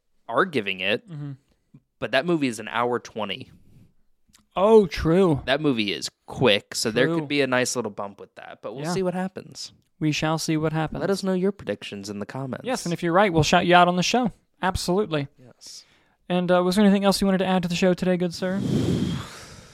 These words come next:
Speaker 1: No, what, what, uh, what can the good people be looking out for us, uh, this week from
Speaker 2: There's a
Speaker 1: us?
Speaker 2: lot coming this week.
Speaker 1: Yes.
Speaker 2: Uh, you'll probably get reviews for Dune.
Speaker 1: Ooh,
Speaker 2: Part
Speaker 1: yes, you
Speaker 2: two.
Speaker 1: get, uh, an early screening. They,
Speaker 2: Yes.
Speaker 1: he cannot bring a plus one.
Speaker 2: I can't.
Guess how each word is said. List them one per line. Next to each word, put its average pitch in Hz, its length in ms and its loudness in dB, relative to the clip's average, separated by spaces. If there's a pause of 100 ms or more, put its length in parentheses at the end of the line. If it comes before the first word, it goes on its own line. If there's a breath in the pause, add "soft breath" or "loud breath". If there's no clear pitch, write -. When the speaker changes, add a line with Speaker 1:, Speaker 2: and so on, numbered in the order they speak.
(1600 loud breath)
Speaker 1:
No, 170 200 6
what, 147 140 10 (100)
what, 151 160 8
uh, 147 300 12
what 139 160 2
can 147 80 -4
the 139 60 -2
good 139 200 0
people 139 220 -6
be 127 160 2
looking 120 260 0
out 113 180 2
for 113 240 -4
us, - 520 -4
uh, 107 240 4
this 107 280 -4
week 101 240 -8
from - 140 -4
Speaker 2:
There's 208 120 -2
a 202 60 4
Speaker 1:
us? 185 60 4
Speaker 2:
lot 220 240 2
coming 151 300 -4
this 139 200 -4
week. 143 220 0
Speaker 1:
Yes. 120 460 -8
Speaker 2:
Uh, 165 140 0
you'll 165 340 4
probably 165 580 0
get 160 240 0
reviews 147 600 0
for 139 480 0
Dune. 139 600 0 (680)
Speaker 1:
Ooh, 156 360 0
Speaker 2:
Part - 140 -2
Speaker 1:
yes, 127 300 4
you 151 300 2
Speaker 2:
two. 254 60 0
Speaker 1:
get, 151 180 -2
uh, 117 380 4
an 123 140 -2
early 135 320 0
screening. 147 580 0
They, 156 180 -2
Speaker 2:
Yes. - 300 -8
Speaker 1:
he 127 100 -12
cannot 127 380 0
bring 135 160 0
a 120 40 -2
plus - 380 -2
one. 107 480 0
Speaker 2:
I 156 80 -8
can't. - 480 -6